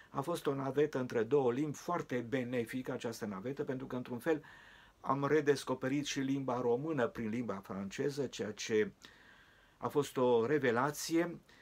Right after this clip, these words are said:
Sunt piese care străbată, deci, cinci decenii, care au traversat frontierele, care au traversat, de asemenea,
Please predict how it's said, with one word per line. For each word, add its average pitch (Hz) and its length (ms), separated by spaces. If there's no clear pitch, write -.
Sunt 185 300
piese 208 540
care 165 540
străbată, 139 960
deci, 117 440
cinci 156 380
decenii, 151 840
care 135 160
au 135 80
traversat 123 500
frontierele, 131 680
care 120 180
au 110 80
traversat, 110 680
de 107 80
asemenea, 104 800